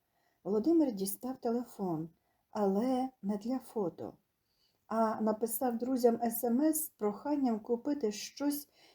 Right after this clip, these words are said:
із жіночого одягу невеликого розміру і швидко залишити це все під дверима.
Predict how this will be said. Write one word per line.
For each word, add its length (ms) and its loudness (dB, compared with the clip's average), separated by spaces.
із 120 2
жіночого 800 4
одягу 540 2
невеликого 680 4
розміру 560 2
і 100 0
швидко 500 -2
залишити 640 0
це 200 -2
все 320 -4
під 260 -8
дверима. 560 -2